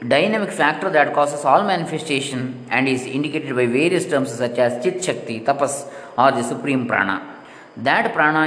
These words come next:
is not mere life but a conscious power is reiterated by mention made of it as consciousness in these texts। प्राणः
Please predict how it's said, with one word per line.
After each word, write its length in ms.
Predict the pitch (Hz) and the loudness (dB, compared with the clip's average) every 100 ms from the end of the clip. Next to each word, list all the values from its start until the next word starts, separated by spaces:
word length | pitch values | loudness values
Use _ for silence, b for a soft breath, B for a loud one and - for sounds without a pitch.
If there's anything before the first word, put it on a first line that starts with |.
| 147 | 0
is 120 | 135 | -2
not 340 | 139 160 180 151 | 0 2 2 0
mere 180 | 135 | 2
life 360 | 117 127 127 127 | 4 2 2 0
but 140 | 120 123 | -2 0
a 60 | |
conscious 360 | 123 139 147 139 | 2 2 2 -2
power 380 | 139 135 147 - | 2 6 6 4
is 260 | 131 120 | 0 -2
reiterated 720 | 123 139 175 156 151 139 123 | -2 -2 -2 0 -2 -2 0
by 380 | 117 117 117 113 B - | 4 4 2 -4 B -2
mention 520 | 123 156 160 131 120 | 0 0 0 0 2
made 220 | 123 135 | 4 6
of 380 | 127 120 120 - | 6 6 4 -2
it 220 | 131 - | -6 -4
as 240 | - 120 - | 0 0 2
consciousness 600 | 123 175 156 - 120 120 | 0 0 -4 -6 -6 -4
in 100 | 117 | -2
these 260 | 120 120 123 | -2 -2 0
texts। 420 | 120 120 - 95 B B B B - | -2 -2 -10 -12 B B B B -2
प्राणः 440 | 123 131 139 139 | 2 4 2 0